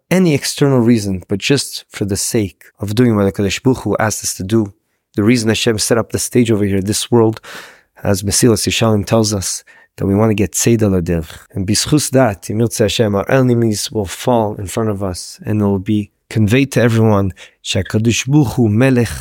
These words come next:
Malchusoi Bekol Mashalo." Amen v'amen. Mirtzeh Hashem, I will now say a short story that I think has a very strong effect. So I want to share with you the story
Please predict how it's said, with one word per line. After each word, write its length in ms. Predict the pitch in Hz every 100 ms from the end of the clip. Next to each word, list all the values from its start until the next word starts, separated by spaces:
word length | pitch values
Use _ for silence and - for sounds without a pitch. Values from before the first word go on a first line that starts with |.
| - _
Malchusoi 840 | 113 113 107 160 170 - 127 123 -
Bekol 380 | 107 - 120 113
Mashalo." 520 | 104 - 101 90 82 -
Amen 320 | 101 98 110 95
v'amen. 440 | 90 87 82 80 _ _ _ -
Mirtzeh 340 | 123 131 123
Hashem, 460 | 113 - 127 117 110 _
I 80 | 98
will 180 | 98 104
now 520 | 117 120 110 110 107 _
say 300 | - - 107
a 40 |
short 320 | 95 120 107
story 580 | - - 113 92 90 92 - _ _ -
that 200 | 98 98
I 40 |
think 460 | - 113 - - - _
has 260 | - 104 101 -
a 80 | -
very 480 | 98 113 107 104 - _ _
strong 440 | - - 104 104
effect. 600 | 95 - 104 - - - _ _ _ - _ _ _
So 200 | - 110
I 40 |
want 120 | 123 135
to 40 |
share 200 | - 127
with 180 | 120 -
you 60 |
the 120 | 101 98
story 520 | - 120 113 123